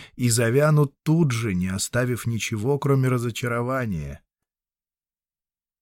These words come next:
Он и не подозревал тогда, что в свертке Фаины лежат шесть пирожных, что она ни слова не понимает по-французски, потому что в Иньязе никогда и не училась,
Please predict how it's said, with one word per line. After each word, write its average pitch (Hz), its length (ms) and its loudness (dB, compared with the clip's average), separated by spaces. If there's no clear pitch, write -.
Он 160 180 6
и 156 60 10
не 151 100 8
подозревал 131 720 4
тогда, 92 460 -4
что - 200 -8
в - 80 -10
свертке 139 480 -2
Фаины 123 540 0
лежат 107 400 -2
шесть - 480 -2
пирожных, 104 920 -4
что - 240 -2
она 143 160 6
ни 151 140 8
слова 143 400 4
не 127 140 2
понимает 110 540 0
по-французски, 110 840 -4
потому 101 380 -4
что - 160 -8
в 107 100 -2
Иньязе 120 460 0
никогда 131 500 0
и 147 140 2
не 135 120 4
училась, 110 800 -4